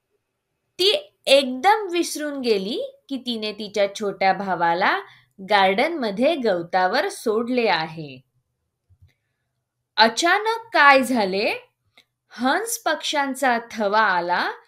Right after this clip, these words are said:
आणि त्यातील एका हंसाने तिच्या लहान भावाला म्हणजेच इवानुष्काला पटकन उचलले आणि तो आकाशामध्ये झेपावला. आणि हे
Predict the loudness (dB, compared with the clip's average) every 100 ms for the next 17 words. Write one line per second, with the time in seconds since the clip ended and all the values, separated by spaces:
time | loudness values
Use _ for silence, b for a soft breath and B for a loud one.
0 | b b -4 -4 -4 -2 -2 -2 -8 -10
1 | -6 -6 -4 -2 -2 -4 -4 -6 -4 -4
2 | -4 -4 -4 -6 b b b -12 -10 -6
3 | 0 0 0 -2 0 0 0 0 0 2
4 | 0 0 -2 -4 -6 -6 -6 -4 -4 -4
5 | -8 _ _ -6 0 4 2 2 -6 -8
6 | -4 -2 0 2 2 0 -16 _ _ _
7 | _ 2 2 -2 -6 -6 -6 -8 -6 0
8 | 0 0 -2 -4 -6 _ _ _ 0 0
9 | 0 -4 0 2 2 -4 B _ -4 -4
10 | -2 -2 -2 -4 -4 -4 -2 -2 -4 -8
11 | -6 -4 2 4 4 2 -4 -8 -14 _
12 | _ _ _ _ _ -10 -6 -6 -8 -12
13 | -8 -6 -6 -10